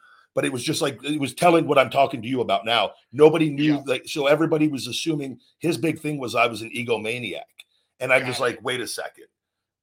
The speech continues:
Speaker 1: That's the, that, so does that justify the things that you've done?" Like, and it was
Speaker 2: I
Speaker 1: like,
Speaker 2: see.
Speaker 1: it
Speaker 2: I
Speaker 1: was a
Speaker 2: see.
Speaker 1: crazy situation. And he knew that that was gonna be the thing that bothered me the most if he went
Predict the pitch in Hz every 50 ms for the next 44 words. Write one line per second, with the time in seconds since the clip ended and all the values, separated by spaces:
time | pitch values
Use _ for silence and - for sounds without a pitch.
0 | _ _ _ 131 127 139 131 - - 135 139 131 120 113 104 - _ 123 120 127
1 | 127 - - - - - 127 117 110 107 - 113 104 127 123 120 98 120 117 117
2 | - - 107 - 135 131 120 117 104 - 135 127 127 - 113 110 113 110 101 90
3 | 113 113 131 147 160 185 185 - _ _ _ _ _ 120 127 123 120 - 127 127
4 | 123 127 123 123 117 - - - 131 123 123 120 117 113 - - 123 110 104 104
5 | 101 - _ _ _ - 156 160 151 147 151 - - 175 175 185 190 160 151 170
6 | 151 - - 151 - - 156 156 156 156 156 - 135 127 127 131 127 143 165 165
7 | 165 160 165 165 160 147 135 113 - 123 127 135 131 120 101 127 131 120 120 123
8 | 113 113 107 - 123 117 113 107 - - 110 107 110 110 113 110 110 107 104 98
9 | 98 98 101 120 123 117 - - - - 117 113 110 107 107 104 104